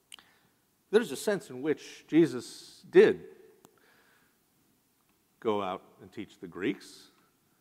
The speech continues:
The sense in which he did is that he gave his Holy Spirit to his church, which he then deployed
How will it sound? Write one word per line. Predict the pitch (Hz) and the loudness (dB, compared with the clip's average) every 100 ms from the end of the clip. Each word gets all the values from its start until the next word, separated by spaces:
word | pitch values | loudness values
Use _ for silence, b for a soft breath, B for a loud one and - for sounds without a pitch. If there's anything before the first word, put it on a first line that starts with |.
| _ _ _ _ | _ _ _ _
The | - | -4
sense | 143 123 | -4 -4
in | 113 | -4
which | 113 - | -6 -4
he | 104 | 0
did | 151 | 2
is | 120 110 | 2 0
that | 117 | -4
he | - | -6
gave | 147 135 139 | -2 0 0
his | 135 127 | -2 -4
Holy | 127 127 | -6 -4
Spirit | 113 - 143 123 - | -8 -6 -2 -2 -2
to | 127 | -6
his | 120 113 | -6 -6
church, | - 185 127 - - - b b b b b b b - | 2 4 4 0 -20 -20 b b b b b b b 2
which | 127 139 | 4 4
he | - 151 | 2 2
then | 147 143 | 4 2
deployed | 131 - 190 170 120 135 147 | 0 0 4 6 6 2 -2